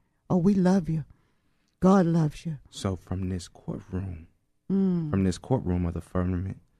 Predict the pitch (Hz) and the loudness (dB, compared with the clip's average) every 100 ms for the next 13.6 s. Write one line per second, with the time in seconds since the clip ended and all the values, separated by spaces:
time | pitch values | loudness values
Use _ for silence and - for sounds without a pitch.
0 | _ _ - 101 98 - 92 90 - - | _ _ -2 0 0 0 -2 -2 -6 -6
1 | 101 85 82 - _ _ - 92 95 90 | -4 -4 -6 -14 _ _ -2 -2 0 -2
2 | - 127 92 92 85 - _ _ _ _ | -2 -2 0 -2 -4 -6 _ _ _ _
3 | _ _ 127 131 - 90 95 - - - | _ _ 2 4 2 -2 -2 -4 -4 -8
4 | - 73 82 - 196 175 160 147 _ _ | -8 -8 -10 -6 -2 -2 -4 -10 _ _
5 | _ _ _ _ _ _ _ _ - 101 | _ _ _ _ _ _ _ _ -4 -4
6 | - 139 127 101 104 90 - 127 98 87 | 2 2 2 0 0 0 2 0 0 -2
7 | 98 95 90 - 131 - - _ _ 98 | -2 -2 -4 -6 -8 -8 -16 _ _ -2
8 | 92 92 - 117 107 98 101 92 - 117 | -2 -4 2 2 2 0 0 0 0 0
9 | - - 107 92 90 95 104 104 165 - | 0 0 0 0 -2 -2 -2 -2 -6 -6
10 | - 135 98 85 87 87 87 - - - | -2 0 2 0 -2 -4 -8 -14 -6 2
11 | 107 95 - 104 98 98 101 92 107 127 | 4 4 2 0 0 -2 -2 -2 -2 -4
12 | - 156 151 147 76 165 190 - - 82 | -2 0 2 2 0 -2 -2 -2 -2 -4
13 | 82 82 - 98 110 | -4 -6 -4 -4 -4